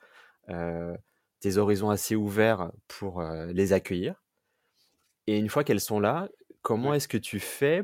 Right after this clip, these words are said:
Speaker 1: pour qu'elles s'y sentent bien ? Toi qui as un sentiment, heu, heu, d'appartenance à l'équipe, heu, et qu'on fasse un peu attention à, euh, peut-être au style de communication, au,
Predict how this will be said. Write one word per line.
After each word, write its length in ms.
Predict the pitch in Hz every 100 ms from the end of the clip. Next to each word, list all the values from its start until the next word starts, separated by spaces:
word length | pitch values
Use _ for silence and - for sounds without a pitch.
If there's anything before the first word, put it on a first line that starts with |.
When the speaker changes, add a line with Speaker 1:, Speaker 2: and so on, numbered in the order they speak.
| -
Speaker 1:
pour 300 | - 226 226
qu'elles 180 | - 90
s'y 340 | - - -
sentent 300 | 98 92 85
bien ? 260 | 78 92 170 _ _ -
Toi 80 | 98
qui 120 | 92
as 40 |
un 60 | 85
sentiment, 600 | 104 95 - 101 107 110
heu, 120 | 82 - _ _ _ -
heu, 260 | 87 85 85
d'appartenance 720 | 92 92 95 - 98 90 -
à 60 |
l'équipe, 560 | 85 80 - 135 156 151 - -
heu, 200 | 95 92 -
et 80 | 98
qu'on 160 | -
fasse 280 | 101 139 143
un 80 | 117
peu 140 | 98
attention 580 | 123 - 92 - 135 139
à, 220 | 95 82 - _ - - _ -
euh, 300 | 85 82 82 -
peut-être 340 | - - 95 95
au 100 | 87
style 180 | -
de 80 | 95
communication, 680 | 95 98 101 104 160 156 120 117 120 120 107
au, 180 | 87